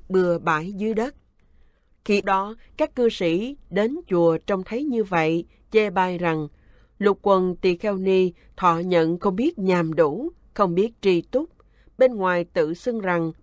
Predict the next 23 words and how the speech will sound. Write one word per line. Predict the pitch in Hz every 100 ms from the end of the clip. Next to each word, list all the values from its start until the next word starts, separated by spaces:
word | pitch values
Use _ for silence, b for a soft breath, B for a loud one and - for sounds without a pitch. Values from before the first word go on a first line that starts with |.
| -
mình | 190 190
biết | 226 294 -
chánh | 208 247
pháp. | - 226 285 359 _ _ _ _ _
Như | 196 196
thế | 196 196 208 220 - -
có | 214 294 320
gì | 208 190
là | 185
chánh | 190 214 294
pháp? | - 262 339 _ _ _ _
Tại | - 185
sao | 175 202 190
chứa | 185 240
nhiều | 330 262 202 185
đồ | 180 170 170 b b -
rồi | 214
lại | 196 214
quăng | - 285 277 226
bừa | 190 185
bãi | 175 226
như | 247
thế, | 208 208 220 311